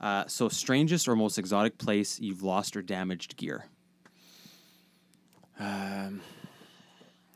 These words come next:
Speaker 1: Or you can pass if you don't
Speaker 2: the
Speaker 1: wanna
Speaker 2: only thing
Speaker 1: answer.
Speaker 2: that comes to mind is I think the, the first time I went to Bali with my dad, I f-, I lost a lens cap.
Speaker 1: Okay.
Speaker 2: I-, in,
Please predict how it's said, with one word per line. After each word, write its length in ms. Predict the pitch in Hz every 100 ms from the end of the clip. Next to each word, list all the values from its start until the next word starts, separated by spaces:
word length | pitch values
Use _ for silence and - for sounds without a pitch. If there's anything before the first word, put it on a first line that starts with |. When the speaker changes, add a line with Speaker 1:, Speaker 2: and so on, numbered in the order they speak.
| - - - - - - _ _ -
Speaker 1:
Or 120 | 104
you 80 | 107
can 140 | 117
pass 300 | 107 90 90
if 80 | -
you 60 | 92
don't 80 |
Speaker 2:
the 40 | 90
Speaker 1:
wanna 100 | 120
Speaker 2:
only 100 | 143
thing 100 | 143
Speaker 1:
answer. 80 | 143
Speaker 2:
that 40 |
comes 200 | 127 120
to 60 | 113
mind 260 | 101 98 101
is 120 | 92
I 100 | 95
think 220 | 98 101
the, 80 | 101
the 140 | 95
first 320 | 101 - 101 -
time 160 | 110
I 60 | 101
went 160 | 95
to 80 | 95
Bali 400 | 82 73 78 82
with 160 | 78 -
my 120 | 73
dad, 560 | 76 76 69 55 69 - -
I 80 | 69
f-, 120 | - - - -
I 40 | -
lost 380 | 82 78 85 -
a 40 |
lens 300 | 71 69 78
cap. 260 | 90 107 - _ _ _ _ 110
Speaker 1:
Okay. 180 | 107 95
Speaker 2:
I-, 40 | - _ -
in, 400 | 90 90 87 90